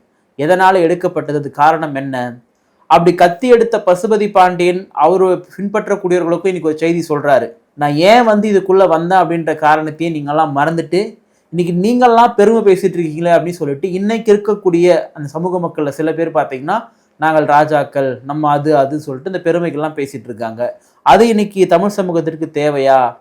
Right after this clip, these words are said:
அப்படின்னு கேக்குறது ஒரு கேள்வி, ரொம்ப பெரிய ஒரு கேள்வியா இருந்துச்சு. இந்த பெருமை பேசு, நமக்கு கீழே இவனுங்களா இருக்கானுங்க, நம்மளும் உயர்ந்த சாதி தான் சொல்லிட்டு அந்த மாதிரி விஷயங்கள்லாம் பண்ணாதீங்க. அதே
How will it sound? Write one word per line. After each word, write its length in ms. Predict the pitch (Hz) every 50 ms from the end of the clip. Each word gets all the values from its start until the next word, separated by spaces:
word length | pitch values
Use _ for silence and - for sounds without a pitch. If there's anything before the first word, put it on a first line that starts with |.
| _ _ _ _ _ -
அப்படின்னு 280 | 123 127 143 151 151 147 143
கேக்குறது 360 | 139 139 135 135 131 131 147 165
ஒரு 160 | 160 143 120
கேள்வி, 340 | - 143 147 143 135 135 123 113 101
ரொம்ப 240 | 123 139 156 156 151
பெரிய 400 | 151 - 151 151 160 180 185 170
ஒரு 140 | 151 135 123 -
கேள்வியா 400 | 139 135 135 135 131 131 135 131
இருந்துச்சு. 380 | 123 120 117 113 107 - - - _ - - - _ _ _ _
இந்த 160 | - 139 135 135
பெருமை 300 | 156 165 180 185 180 170
பேசு, 260 | 156 147 156 - 135
நமக்கு 280 | 139 147 165 170 170 165
கீழே 220 | 151 175 170 170 160
இவனுங்களா 260 | 151 147 143 143 143
இருக்கானுங்க, 280 | 139 131 131 135 135 127
நம்மளும் 360 | 123 127 147 156 165 170 165
உயர்ந்த 240 | 151 147 151 143 147
சாதி 240 | 127 - 135 131 131
தான் 160 | 135 139 135
சொல்லிட்டு 280 | - 127 123 113 - 196 233 - - _ _ _ _ _ -
அந்த 180 | - 139 147 151
மாதிரி 200 | 151 156 156 151
விஷயங்கள்லாம் 480 | 151 - - 135 131 131 139 139 135 -
பண்ணாதீங்க. 500 | 123 123 127 120 113 110 107 104 107 107 107 107 107 _ _ _ _ _ _ _ _ _ -
அதே 200 | 135 160 190